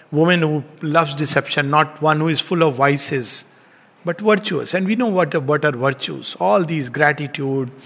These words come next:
um, compassion we spoke about, steadfast in truth, all these, the whole range, the goodness,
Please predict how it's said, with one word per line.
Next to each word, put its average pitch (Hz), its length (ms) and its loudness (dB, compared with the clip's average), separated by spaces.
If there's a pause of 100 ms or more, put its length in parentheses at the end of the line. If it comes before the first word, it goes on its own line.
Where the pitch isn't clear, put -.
(1400)
um, 120 540 -6
compassion 139 600 2
we 135 120 -2
spoke 131 400 -8
about, 123 320 -4
steadfast 135 920 0
in 135 140 -6
truth, 135 420 -6 (880)
all 311 200 2
these, 214 500 -4 (280)
the 143 180 -4
whole 170 180 2
range, 160 440 2
the 127 100 -10
goodness, 147 960 0